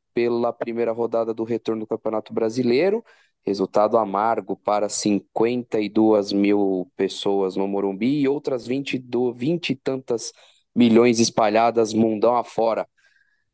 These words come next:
Renatinho, Renato Nunes, meu patrão, o São Paulo vai despencando de G quatro, de G seis e vai se afundando ali na, na, na zona, na zona morta da tabela, um meio de tabela bastante,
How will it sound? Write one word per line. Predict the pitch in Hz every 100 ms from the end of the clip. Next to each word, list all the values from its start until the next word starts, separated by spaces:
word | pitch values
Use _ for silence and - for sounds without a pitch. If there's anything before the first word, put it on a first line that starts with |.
| _
Renatinho, | 123 127 143 117 - 127 143
Renato | 139 135 131 - 127
Nunes, | 127 127
meu | 120 123
patrão, | - 117 - - 127 139 147 147 -
o | 131
São | - - 127 120 _
Paulo | 127 131 131 127 135 131 131 123
vai | 117 127 131
despencando | - - 135 127 117 - 135 151 147 135 131
de | 123 120 117 110
G | 110 104
quatro, | - 135 147 - 139
de | 135 123
G | 113 110
seis | 110 - 123 135 143 139 139 - - _ _ _
e | -
vai | 113 117 127
se | 131 -
afundando | 127 - 135 127 113 117 127 123 113
ali | 107 117
na, | 120 117 113 113
na, | 113 107
na | 104 113
zona, | 110 98 110 120 120 113 104
na | 104 107
zona | 104 113
morta | 110 107 110 - -
da | 95 101
tabela, | - 98 92 92 90
um | 92 92
meio | 92 101 104
de | 104
tabela | - 98 101 104
bastante, | 101 101 - 107 - 117